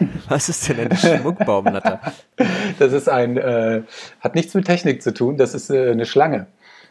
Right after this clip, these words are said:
Speaker 2: Äh, und zwar haben wir in einer unserer Familiengruppen, äh, einen, äh, so, so einen, äh, Contest, da werden immer Fragen, jeden Morgen irgendwie Fragen, ähm, äh,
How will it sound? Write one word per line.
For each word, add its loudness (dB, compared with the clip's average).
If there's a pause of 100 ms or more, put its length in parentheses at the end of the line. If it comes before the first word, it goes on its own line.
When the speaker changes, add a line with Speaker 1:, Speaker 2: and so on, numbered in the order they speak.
(240)
Speaker 2:
Äh, 0
und 0
zwar 2
haben -2
wir 2
in -2
einer -2
unserer 0
Familiengruppen, 0
äh, -6 (140)
einen, -2
äh, -10
so, -12 (100)
so -8
einen, -6 (420)
äh, 2
Contest, 0
da 2
werden 2
immer 0
Fragen, 0
jeden 2
Morgen 2
irgendwie -2
Fragen, 0 (560)
ähm, 0 (1120)
äh, -4